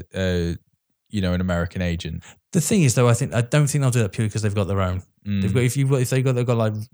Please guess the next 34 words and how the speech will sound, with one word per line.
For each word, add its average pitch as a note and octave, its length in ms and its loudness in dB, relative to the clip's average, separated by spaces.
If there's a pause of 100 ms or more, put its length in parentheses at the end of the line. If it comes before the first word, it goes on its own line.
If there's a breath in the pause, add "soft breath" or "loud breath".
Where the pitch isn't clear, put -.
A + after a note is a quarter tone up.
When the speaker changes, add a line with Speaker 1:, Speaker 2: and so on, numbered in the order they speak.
(140)
Speaker 2:
Ryan G2 480 0
as F#2 120 -4
their F#2+ 100 -6
C G2 160 -2
I F#2+ 160 -2
A F#2+ 40 0 (140)
agents G2 400 -4
and G2+ 100 -4
that E2 140 -4
sort F#2 100 -4
of F#2+ 40 -8
thing. D#3+ 100 2
They've, E3+ 180 0
they've F3 180 0
got E3 160 2
their C3 120 2
own A2+ 160 0
heroes. G#2+ 400 -8
Um, C#3+ 180 -8 (1400 loud breath)
I C#3 200 2
think D#3+ 180 2
it D3 40 4
was C#3 100 2
a C#3 40 0
thoroughly D3+ 360 2
good A2 180 0
five. A2+ 380 0 (320)
You B2+ 160 0
know, B2 220 2
ultimately, B2 500 2
an G2 160 -2
average A2+ 300 4
is G#2 120 2
out. G2+ 320 2